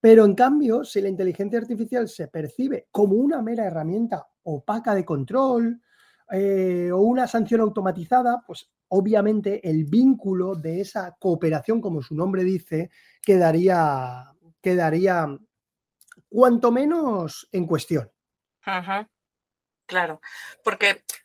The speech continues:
Speaker 2: en el marco del, del control, precisamente, que estás, eh, que acabas de, de, de mencionar, es decir, del control de la lucha contra el fraude,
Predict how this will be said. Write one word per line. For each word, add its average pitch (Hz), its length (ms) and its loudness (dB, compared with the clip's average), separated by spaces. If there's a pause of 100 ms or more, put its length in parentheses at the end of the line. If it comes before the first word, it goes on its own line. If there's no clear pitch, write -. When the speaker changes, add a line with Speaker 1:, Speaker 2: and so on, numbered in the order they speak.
(180)
Speaker 2:
en 208 160 2
el 190 100 6
marco 240 400 4
del, 247 380 2
del 226 340 -2
control, 226 840 2 (320)
precisamente, 208 720 -2
que 185 120 -8
estás, 185 520 2
eh, 170 460 -8 (160)
que 170 80 -4
acabas 180 460 0
de, 180 320 -4
de, 180 260 -10
de 175 160 -8
mencionar, 170 640 -2
es 180 100 -10
decir, 196 360 -6
del 170 160 -8
control 202 520 0
de 196 120 -2
la 160 160 4
lucha 180 640 -2
contra 170 320 -4
el 151 100 -4
fraude, 214 580 4